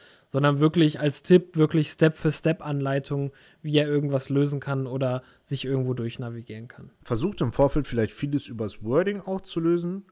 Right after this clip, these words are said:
Speaker 2: ähm, denn wenn Leute anfangen, die Hilfestellung bei euch zu suchen, dann, äh, gibt es bereits ein Problem.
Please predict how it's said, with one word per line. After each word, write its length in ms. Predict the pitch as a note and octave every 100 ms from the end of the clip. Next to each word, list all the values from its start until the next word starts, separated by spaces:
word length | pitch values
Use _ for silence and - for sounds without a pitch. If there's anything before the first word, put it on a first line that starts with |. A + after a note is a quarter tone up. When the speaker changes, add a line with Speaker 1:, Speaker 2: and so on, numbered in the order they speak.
| -
Speaker 2:
ähm, 380 | A#2 A#2 A#2
denn 340 | A2 B2 A2 F#2
wenn 160 | B2+
Leute 360 | D#3 D3 D3 D3
anfangen, 600 | B2+ C3 - B2+ C3 B2+ -
die 380 | A2+ G#2 G#2 -
Hilfestellung 640 | B2 C3 C3+ A#2+ A#2+ A2+
bei 100 | A2
euch 180 | A2+ -
zu 140 | -
suchen, 380 | G2 B2+ C#3 C3+ - - - - _
dann, 300 | A2 A2 A2
äh, 240 | - G#2
gibt 200 | G2 G#2+
es 80 | A2
bereits 300 | - F#2 F2+
ein 80 | E2
Problem. 380 | - E2 E2+